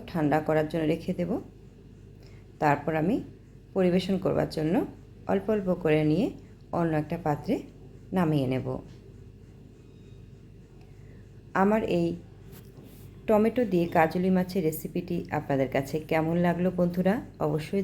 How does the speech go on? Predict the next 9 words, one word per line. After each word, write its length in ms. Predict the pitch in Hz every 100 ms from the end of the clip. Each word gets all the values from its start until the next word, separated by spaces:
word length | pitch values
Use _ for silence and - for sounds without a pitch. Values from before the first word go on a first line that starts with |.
| 196
জানাবেন। 400 | 175 180 190 254 - - - - - -
আর 100 | 180 160
আপনারা 300 | - 165 185 - -
একবার 240 | 165 175 226 202
হলেও 240 | 165 175 175 -
এইভাবে 380 | 175 196 202 165 233 - - - - -
কাঁচা 300 | 202 190 214
টমেটো 420 | 185 156 151 156 151
দিয়ে 140 | 175